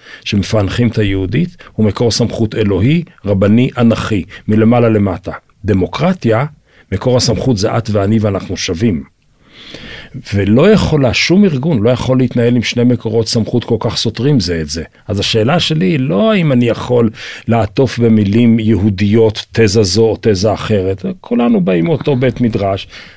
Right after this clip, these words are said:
תגידי לי מה את רוצה, אני אסדר לך את הפסוק. את רוצה אמורה אחד, אני אביא לך תנא אחר. את רוצה, אה, ראשונים ואחרונים, אין בעיה, אנחנו יודעים איך לעשות את זה. השאלה היא כאן שאלה של הנהגת מדינה. האם מדינה יכולה להתקיים עם סתירה פנימית מובנית,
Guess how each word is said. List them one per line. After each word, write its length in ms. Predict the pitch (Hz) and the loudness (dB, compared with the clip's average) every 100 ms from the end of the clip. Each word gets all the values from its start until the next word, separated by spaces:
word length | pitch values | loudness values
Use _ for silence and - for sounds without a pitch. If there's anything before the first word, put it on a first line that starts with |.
| - | -4
תגידי 300 | 160 202 214 | 0 2 2
לי 60 | |
מה 160 | 175 156 | 4 2
את 80 | 156 | 2
רוצה, 260 | 127 131 | 0 2
אני 100 | 120 | 0
אסדר 280 | 131 156 - | 0 0 0
לך 140 | 185 | 0
את 60 | - | -2
הפסוק. 500 | 165 196 - 180 123 | 0 0 2 0 2
את 100 | 123 | 0
רוצה 320 | 131 - 151 | 0 0 0
אמורה 340 | 139 135 131 135 | 2 2 2 0
אחד, 300 | - 104 123 | 0 -2 -2
אני 140 | 160 | -2
אביא 160 | 175 190 | -2 -2
לך 120 | - | -2
תנא 300 | 175 175 180 | -2 -2 -2
אחר. 420 | - 180 147 113 | -2 -2 0 -2
את 120 | 107 | -4
רוצה, 560 | - - - 147 131 120 - - - 131 | -6 -4 -2 0 2 0 -4 -20 -14 -4
אה, 160 | 127 | -2
ראשונים 500 | 120 127 - 143 156 143 | 0 0 2 2 2 2
ואחרונים, 360 | - 151 160 | 0 0 0
אין 140 | 165 226 | 0 2
בעיה, 260 | 277 143 | 2 2
אנחנו 220 | 117 - | 0 0
יודעים 220 | 117 190 254 | 0 2 2
איך 160 | - | 0
לעשות 400 | 117 - 110 92 | -4 -2 -4 -2
את 100 | 98 | -4
זה. 160 | 90 95 - - - - - - | -2 -4 -6 -20 -20 -20 -20 -16
השאלה 360 | - 90 107 165 | -8 -4 0 2
היא 160 | 180 | 2
כאן 220 | - 131 | 0 -2
שאלה 580 | 123 - 95 110 120 110 104 _ _ _ _ _ - | -2 0 0 2 2 0 -4 _ _ _ _ _ -16
של 180 | - 110 | -6 -2
הנהגת 520 | 92 98 90 123 110 | 0 0 2 0 0
מדינה. 460 | 113 92 87 107 151 - - - - _ | 0 0 0 0 0 -4 -12 -20 -20 _
האם 440 | - - 127 180 175 | -10 -6 0 2 2
מדינה 600 | 123 98 104 107 135 165 | 2 2 2 4 4 2
יכולה 480 | 143 107 104 113 131 | 2 0 0 2 2
להתקיים 540 | 127 - - 110 120 | 0 -2 -2 2 2
עם 120 | 120 | 2
סתירה 360 | - - 101 117 | -2 -6 -2 -2
פנימית 440 | - 107 113 107 | -2 0 2 2
מובנית, 720 | 110 107 87 98 139 202 - | 2 2 0 2 4 2 0